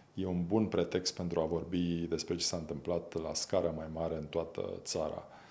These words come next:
Uh, e un film despre n-, cum am gestionat, uh, acele clipe de libertate,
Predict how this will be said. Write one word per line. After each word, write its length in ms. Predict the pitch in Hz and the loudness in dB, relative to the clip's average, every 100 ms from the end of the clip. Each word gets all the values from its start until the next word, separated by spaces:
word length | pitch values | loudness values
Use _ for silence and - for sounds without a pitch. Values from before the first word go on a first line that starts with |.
| - - - - - - - - | -20 -20 -20 -20 -20 -20 -20 -14
Uh, 380 | - 104 101 104 | -8 -6 -4 2
e 40 | 104 | 2
un 140 | 95 | 2
film 220 | 87 104 | 2 2
despre 460 | 95 87 - 87 82 | 4 2 0 -4 -4
n-, 440 | 78 78 78 78 82 - - - - - - - - - | -4 -4 -4 -6 -8 -12 -16 -18 -20 -20 -20 -20 -20 -20
cum 400 | - 107 104 90 78 78 - - - - - | -2 2 2 2 -2 -8 -18 -20 -20 -20 -10
am 100 | 87 80 76 76 | -8 -8 -8 -2
gestionat, 840 | 90 - - 90 90 87 - - | 0 2 2 4 4 4 0 -2
uh, 420 | 87 78 82 - - - - - - - - - - 95 92 | 0 0 -2 -4 -8 -12 -18 -18 -18 -20 -20 -20 -12 -8 -6
acele 760 | 85 - 87 82 78 78 78 92 - - | -4 -2 0 0 0 0 -2 -6 -8 -6
clipe 520 | - 110 107 - 76 | 2 4 4 2 0
de 240 | 80 82 78 | 2 0 0
libertate, 960 | 80 76 78 - 107 117 117 117 110 | -4 -4 -6 0 4 4 2 -2 0